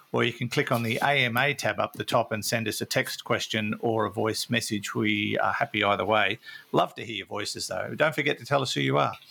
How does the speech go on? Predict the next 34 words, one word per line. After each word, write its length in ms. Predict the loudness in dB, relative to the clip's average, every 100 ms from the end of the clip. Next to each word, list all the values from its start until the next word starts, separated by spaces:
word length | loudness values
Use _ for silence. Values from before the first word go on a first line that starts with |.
| -14 -12 -12 -14 -16 -2
Uh, 280 | 2 4 2
and, 340 | 2 -2 -2 -4
of 80 |
course, 400 | -2 0 0 0
um, 300 | 2 2 0 -4
yeah, 280 | -2 -2 -4 -10
keep 220 | -4 -4 0
those 260 | 0 0
questions 560 | -2 -2 -2 -4 -2 -4
coming 360 | -2 -2 0 -2
in 260 | -2 -2
and 220 | -4 -4 -4
we'll 100 | -2
use 280 | -2 -2
them 120 | -4 -4
in 120 | -4
future 360 | -2 -2 0
episodes. 640 | 0 0 2 4 4 0 -8 -14 -16 -14 -16 -20 -20 -4 4
Not 340 | 6 4 2
so 340 | 2 4 4 2
sure 360 | 6 8 8 8
we'll 200 | 8 6
be 120 | 6
using 340 | 4 6 6
those 240 | 6 6 4
recorded 540 | 2 6 6 6 2
questions 760 | 2 2 4 4 6 6 4 4
next 420 | 6 6 4 0
week 260 | 4 4 4
because 280 | 2 4 2
it's 140 | 4
a 40 | 4
live 480 | 6 8 6 2
program, 680 | 0 2 4 6 6 6 4